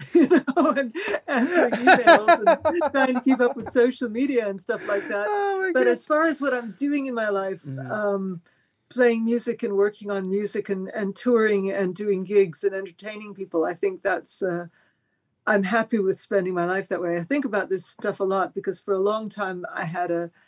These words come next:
Speaker 1: a job which I really hated,
Speaker 2: Mm.
Speaker 1: and, and I wasn't happy with my life at that point, um, because I just felt like, "What if I die next week?" And I've spent all this time just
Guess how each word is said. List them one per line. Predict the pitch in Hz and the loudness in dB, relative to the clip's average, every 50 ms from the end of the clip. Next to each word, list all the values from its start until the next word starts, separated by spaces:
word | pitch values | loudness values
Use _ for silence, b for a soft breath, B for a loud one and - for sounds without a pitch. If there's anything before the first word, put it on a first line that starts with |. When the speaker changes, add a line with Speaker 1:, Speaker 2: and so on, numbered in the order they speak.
| _ _ _ _ _ _ _ _ _ _ _ _ _ - | _ _ _ _ _ _ _ _ _ _ _ _ _ -6
Speaker 1:
a | - 190 | -4 -4
job | 139 - 233 226 214 208 208 202 160 - - - - | 0 4 4 6 6 6 4 2 2 0 -8 -8 -4
which | 214 196 170 - | -4 -4 -2 0
I | 202 190 | 0 0
really | 180 180 208 208 196 185 | 0 2 2 4 4 4
hated, | 175 170 220 233 233 220 202 175 165 165 170 - - - - - | 2 2 -2 -2 0 2 2 2 0 0 -4 -8 -12 -12 -12 -8
Speaker 2:
Mm. | 196 190 180 175 175 | -6 -4 -4 -2 -4
Speaker 1:
and, | 175 175 165 - - _ | -4 -4 -6 -10 -12 _
and | - 220 185 185 | -6 -2 -2 0
I | 180 180 | 0 0
wasn't | 180 190 233 254 254 - 190 165 165 _ - | 0 0 0 0 0 0 -4 -6 -6 _ -14
happy | 170 156 190 180 180 - 175 | -14 -10 -10 -8 0 2 2
with | 170 170 165 - | 2 2 0 -2
my | 175 175 170 | -4 -2 0
life | 170 170 170 175 170 - | 0 0 -2 -4 -4 -8
at | 165 - | -10 -8
that | 196 196 - - - | -6 -6 -8 -8 -8
point, | 180 180 175 170 165 - _ _ _ _ _ _ _ | -6 -4 -2 -2 -2 -4 _ _ _ _ _ _ _
um, | - 190 165 160 170 170 175 | -6 -4 -2 -2 -2 -2 -2
because | 170 190 180 - 170 160 190 | -4 -4 -2 -2 -4 -2 -2
I | 185 | -4
just | 165 190 196 - - | -4 -4 -8 -8 -4
felt | - - - 170 | -2 -2 -2 -2
like, | 185 190 185 190 - - _ _ _ b b b b b b b _ _ _ _ _ _ _ _ _ - - | -4 -2 -4 -4 -4 -8 _ _ _ b b b b b b b _ _ _ _ _ _ _ _ _ -16 -8
"What | - 190 185 185 180 | 0 2 4 4 4
if | 190 175 | 2 0
I | 214 196 196 | 0 0 0
die | 190 208 208 220 233 | 2 0 -2 -2 -2
next | 233 233 233 226 - - | -2 -2 -4 -4 -8 -4
week?" | 254 302 277 - - - | -4 -2 -2 -4 -6 -8
And | - 196 185 | -8 -6 -4
I've | 180 170 - | -6 -6 -8
spent | - - - 196 185 185 | -10 -6 -4 -4 -2 0
all | 180 180 190 | 0 0 0
this | 196 202 196 - | 0 0 -2 -4
time | - - 196 185 180 175 170 | -8 -6 -6 -4 -4 -4 -4
just | 170 180 170 - | -4 -6 -8 -8